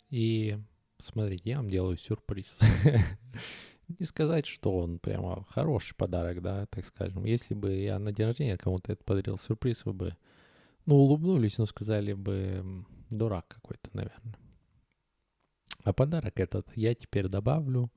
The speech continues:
Начиная с этого выпуска, я буду добавлять в свои видео тайм-коды. Замечательно, да?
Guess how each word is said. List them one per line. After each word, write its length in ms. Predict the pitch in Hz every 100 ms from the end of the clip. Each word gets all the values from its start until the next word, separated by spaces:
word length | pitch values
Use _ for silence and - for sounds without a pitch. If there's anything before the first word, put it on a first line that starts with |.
| _ _ _ _ _
Начиная 320 | - 95 147 127
с 80 |
этого 220 | 98 92 107
выпуска, 340 | 135 - -
я 40 |
буду 140 | 95 95
добавлять 320 | 95 98 92
в 20 |
свои 180 | - 92
видео 280 | 117 120 98
тайм-коды. 760 | - 95 90 92 - - - - - - _ _ _ _ _ _ _ - -
Замечательно, 720 | 95 87 - 98 85 95 87
да? 220 | 98 113